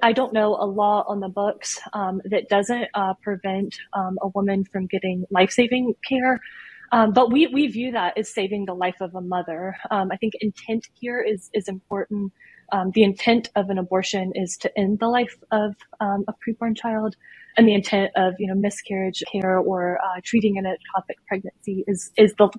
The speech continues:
that life of the mother. And when able, a doctor, uh, can and should attempt to save, save both lives.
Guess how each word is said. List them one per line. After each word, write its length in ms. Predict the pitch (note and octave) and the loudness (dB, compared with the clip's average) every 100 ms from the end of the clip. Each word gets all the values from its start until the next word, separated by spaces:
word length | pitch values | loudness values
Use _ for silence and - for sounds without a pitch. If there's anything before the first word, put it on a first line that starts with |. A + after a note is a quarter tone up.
| G#3+ | 4
that 120 | F#3+ | 6
life 220 | A3 G#3 G3+ | 4 2 -2
of 40 | |
the 80 | G3 F3+ | -4 -2
mother. 220 | F#3+ F#3+ F3+ F3+ | -2 0 0 -2
And 140 | F3+ - - - | -4 -8 -20 -6
when 240 | A3 A3 G#3 | 2 2 2
able, 320 | A3 G#3+ C#4 C#4 | 2 4 6 4
a 80 | A#3 | 4
doctor, 360 | G#3+ F#3 - G3 F#3+ - - | 0 -4 -4 -4 -4 -6 -6
uh, 80 | F#3+ - A3+ - | -6 -6 -14 -6
can 200 | B3+ A3+ | -4 -4
and 120 | G3 - | -4 -4
should 200 | G#3+ A3 A3 | -2 -4 -4
attempt 320 | B3 - B3+ - | -6 -6 -18 -18
to 40 | |
save, 300 | A3+ A3+ A3 - _ _ - | -10 -4 -4 -6 _ _ -4
save 140 | A3 G#3+ | -4 -4
both 140 | G3+ - | -6 -4
lives. 300 | C4 A#3 | -6 -8